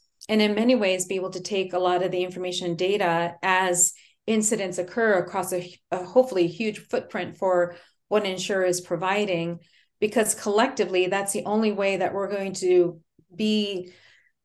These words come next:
n-, not even a step ahead, maybe at, at par with some of the ways that, um, the,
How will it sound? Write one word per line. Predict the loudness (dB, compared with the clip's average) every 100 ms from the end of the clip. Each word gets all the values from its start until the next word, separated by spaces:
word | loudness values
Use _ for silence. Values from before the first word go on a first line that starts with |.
| _ -4
n-, | -4 0
not | 2 2
even | 0 -2
a | -2
step | -4 -6 -2
ahead, | -2 -2 -4 -4
maybe | -6 -4 -4 -2
at, | -2 2
at | 0 0 0
par | 4 6 6 4
with | 4 0 0
some | -4 -2
of | -2 0
the | 0 0
ways | 0 0 2 0
that, | 0 0 -2 -2
um, | -4 -2 0 -2 -6 -12 -2
the, | 2 2